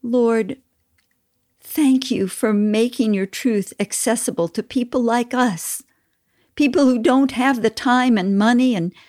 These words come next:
sometimes even the interest to invest in a rigorous theological education. Help us to come to our Bible humbly. Increase our appetite for true spiritual food.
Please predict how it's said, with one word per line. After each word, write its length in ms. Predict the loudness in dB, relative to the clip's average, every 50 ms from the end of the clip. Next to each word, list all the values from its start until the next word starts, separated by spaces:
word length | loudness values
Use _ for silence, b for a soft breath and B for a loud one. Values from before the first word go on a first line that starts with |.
| b b
sometimes 540 | -2 0 2 2 2 4 2 2 4 4
even 240 | 2 2 4 4 2
the 120 | 2 2 2
interest 680 | 2 2 2 2 0 -2 -4 -4 -4 -4 -8 -8 -4 -2
to 140 | 0 2
invest 580 | 2 2 0 0 0 0 0 0 0 -2 -4 -4
in 100 | -2 -2
a 80 | -2 -2
rigorous 640 | 0 2 2 2 2 0 -2 -2 -4 -6 -6 -8
theological 760 | -4 0 0 0 0 0 0 -2 -2 -2 -4 -6 -4 -2 -2 0
education. 760 | 0 -2 -2 -6 -6 -4 -4 -4 -4 -6 -6 -6 -6 -8 -8 -10 b b b b b b b b b b b b b b b b b b b b
Help 260 | -4 -4 -4 -2 -2
us 240 | -2 -2 -2 -4 -4
to 120 | -6 -6
come 300 | -4 -2 0 2 2 0
to 180 | 0 -2 -4 -2
our 140 | -2 -2
Bible 500 | -2 -2 -4 -4 -2 -2 -2 -2 -4 -4 -8 _
humbly. 800 | -10 -2 0 2 2 2 2 0 -4 -8 -10 -12 -14 -16 -18 _ _ _ _ _ _ _ _ _ _ _ _ _ b b b b b b _
Increase 800 | 2 2 4 2 0 -4 -8 -4 -2 -2 0 0 -2 -4 -6 -10 -8 -6
our 220 | -6 -4 -4 -4 -4
appetite 640 | -6 -6 -4 -8 -10 -8 -6 -6 -6 -6 -6 -8
for 160 | -8 -8 -8
true 680 | -8 -8 -10 -8 -4 0 0 2 2 2 0 -2 -4 -6 -10 _ _
spiritual 760 | -12 -12 -6 -2 0 2 2 2 0 -2 -8 -10 -10 -10 -10
food. 720 | -12 -16 -20 -14 -6 -4 -4 -4 -4 -6 -10 -14 -18 -20